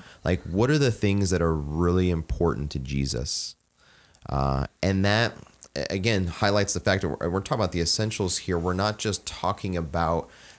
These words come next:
uh, a program. We're not just talking about a fad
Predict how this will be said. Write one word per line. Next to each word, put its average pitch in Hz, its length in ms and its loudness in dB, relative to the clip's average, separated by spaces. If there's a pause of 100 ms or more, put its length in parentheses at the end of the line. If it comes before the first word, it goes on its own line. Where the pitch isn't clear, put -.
(140)
uh, 78 360 0
a 76 80 -4
program. 110 640 0 (880)
We're 82 140 -2
not 85 200 2
just 87 260 -2
talking 87 380 -2
about 78 540 0
a - 80 -4
fad 82 840 2